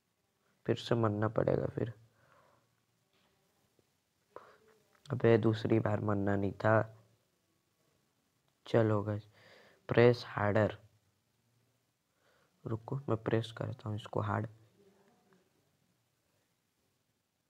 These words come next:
अबे कुछ हो जा, काम करते हैं, कहीं ऊंचे जगह से कूदते हैं। ओके, देखो इस गेम में हमारा एट लेवल भी आ चुका है, सेमलेस।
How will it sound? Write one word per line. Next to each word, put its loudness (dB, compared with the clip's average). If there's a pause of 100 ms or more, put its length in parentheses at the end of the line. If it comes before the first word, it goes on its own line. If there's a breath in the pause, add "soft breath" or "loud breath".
(1200 soft breath)
अबे 2
कुछ -6
हो 0
जा, -4 (1500 soft breath)
काम 4
करते -6
हैं, -2
कहीं -2 (220)
ऊंचे 2
जगह 0
से -8
कूदते -12
हैं। -20 (600)
ओके, 0
देखो -4 (1000 loud breath)
इस -4 (100)
गेम 0
में -2
हमारा 0
एट -2
लेवल 2
भी 2
आ 2
चुका -2
है, -2 (720 soft breath)
सेमलेस। 4